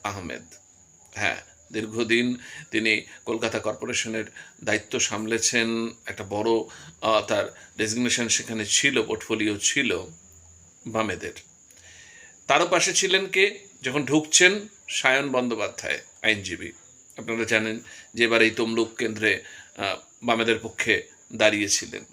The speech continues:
পাশাপাশি বামেদের দেখা যাচ্ছে। প্রথম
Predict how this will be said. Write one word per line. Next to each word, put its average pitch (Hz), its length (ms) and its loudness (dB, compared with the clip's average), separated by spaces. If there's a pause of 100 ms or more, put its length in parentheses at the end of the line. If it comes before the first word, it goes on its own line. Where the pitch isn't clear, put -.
(100)
পাশাপাশি 202 680 4
বামেদের 135 500 4
দেখা 113 340 2
যাচ্ছে। 101 580 -2 (1000)
প্রথম 151 680 4